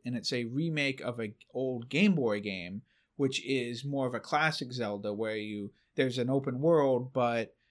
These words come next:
you explore dungeons one by one, and, like, each dungeon gives you a new item, and that item is used to clear the dungeon, and then you go to the next one because that new item unlocks the second dungeon, and then you can go do that, and that gets you a new item, and so on.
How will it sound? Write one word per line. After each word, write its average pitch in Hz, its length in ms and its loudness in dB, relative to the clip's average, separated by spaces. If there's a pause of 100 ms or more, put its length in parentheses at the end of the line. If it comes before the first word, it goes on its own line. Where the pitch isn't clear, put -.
(140)
you 120 960 -4
explore 135 460 0
dungeons 120 580 -2
one 120 240 -2
by 107 180 0
one, 107 440 -6
and, 107 100 -4
like, 107 180 -4
each 117 240 -8
dungeon 110 420 -4
gives 107 240 -8
you 110 120 -6
a 110 40 -6
new 123 180 -2
item, 139 420 4
and 104 100 -4
that 107 160 -2
item 113 380 -2
is 110 140 -6
used 107 240 -10
to 110 60 -8
clear 113 260 -2
the 135 80 -2
dungeon, 139 500 2
and 95 140 -10
then 101 120 -6
you 107 100 -8
go 113 120 -4
to 117 60 -6
the 127 80 -4
next 180 320 -4
one 123 260 -4 (280)
because 123 280 -4
that 120 200 -2
new 127 160 -2
item 123 280 -2
unlocks 123 420 -6
the 143 80 -6
second 160 420 0
dungeon, 107 400 -4
and 104 140 -10
then 110 140 -8
you 117 100 -10
can 123 140 -12
go 123 180 0
do 139 200 -2
that, 170 260 4
and 120 80 -4
that 156 200 0
gets 120 200 -10
you 131 80 -6
a - 20 -6
new 175 160 -2
item, 104 300 -2
and 87 100 -20
so 104 140 -10
on. - 220 -20